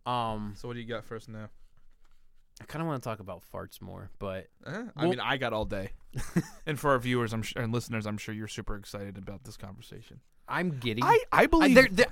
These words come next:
Speaker 1: I haven't had this big of a <laughs> smile on my face.
Speaker 2: No, I think that this podcast so far, we've covered a spectrum of things, from celebrity, uh, marriages,
Speaker 1: Marriages, yeah.
Speaker 2: uh,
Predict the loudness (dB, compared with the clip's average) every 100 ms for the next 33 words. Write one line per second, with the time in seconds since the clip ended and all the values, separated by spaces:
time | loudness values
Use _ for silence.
0 | 4 2 2 2 2 0 2 2 2 2
1 | 4 6 6 4 0 2 0 2 2 0
2 | -6 -2 0 2 0 0 2 2 -2 -6
3 | -8 -4 -4 -4 -10 -8 -8 -2 0 0
4 | 0 0 0 -4 -6 -4 -4 -8 -8 -8
5 | -10 -10 -12 -10 -6 -4 -2 -2 -2 -2
6 | -4 -8 -20 -20 -20 -20 -8 -4 -4 -2
7 | -4 -4 -6 -4 -2 -2 -2 0 2 4
8 | 2 0 0 -2 -2 -4 -4 -2